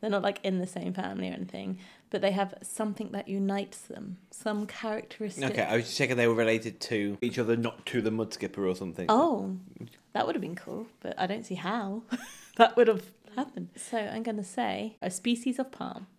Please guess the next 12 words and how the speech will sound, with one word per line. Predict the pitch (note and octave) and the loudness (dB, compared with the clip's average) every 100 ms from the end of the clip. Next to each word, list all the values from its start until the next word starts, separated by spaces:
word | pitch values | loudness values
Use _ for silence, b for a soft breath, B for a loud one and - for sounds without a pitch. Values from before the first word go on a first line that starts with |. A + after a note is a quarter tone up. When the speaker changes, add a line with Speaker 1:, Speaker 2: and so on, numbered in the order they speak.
| - | -8
Speaker 2:
Mm-hmm. | B2+ A2+ A2+ E3+ b b b b - | -4 -2 -2 -4 b b b b -8
Speaker 1:
and | F#3+ G3 - G3+ G3+ - - | -4 -4 -4 -6 -8 -10 -10
a | F#3 | -10
species | - - G#3+ - G3+ | -8 -6 -6 -6 -6
of | F#3 - | -8 -10
pitcher | - C#4+ - - | -8 -8 -8 -10
plant. | F#3 E3+ F3 A#3+ - - - | -10 -8 -6 -8 -10 -16 -8
Speaker 2:
Oh. | A2+ B2+ G#3+ B3+ C3+ G#2+ G2 F#2+ F#2 F2 F2 - _ G#3+ | -4 0 2 6 8 8 8 6 4 2 -2 -6 _ -2
Speaker 1:
What | A3+ - | -2 -2
could | - A3+ | -4 -2
they | A3 | 0
possibly | G#3 - - D#4+ - - G3 G3+ G3+ G#3+ | -2 -8 -8 -8 -6 -6 -4 -4 -8 -10